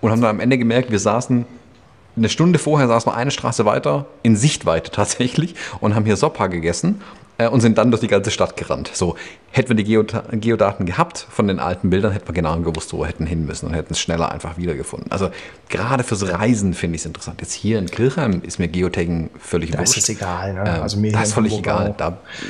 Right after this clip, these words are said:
Speaker 1: spielt's keine Rolle. Aber sobald ich auf Reisen gehe, da gucke ich wirklich danach, das muss funktionieren, das brauche ich
Speaker 2: Mhm.
Speaker 1: in meinen Bildern.
Speaker 2: Fun Fact: Die, äh, Leica M elf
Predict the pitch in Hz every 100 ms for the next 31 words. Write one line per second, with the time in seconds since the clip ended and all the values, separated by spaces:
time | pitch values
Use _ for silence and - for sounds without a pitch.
0 | 71 - - 110 - 90 80 98 80 -
1 | - 92 135 123 98 92 117 104 90 92
2 | 90 98 - - - 101 101 90 95 85
3 | - 95 104 101 - 101 95 95 95 98
4 | 85 - 76 135 127 131 - - - 87
5 | 71 80 80 - 92 - - _ - -
6 | 147 156 - 143 - - - 135 127 123
7 | 120 123 117 127 147 131 120 120 147 135
8 | 180 -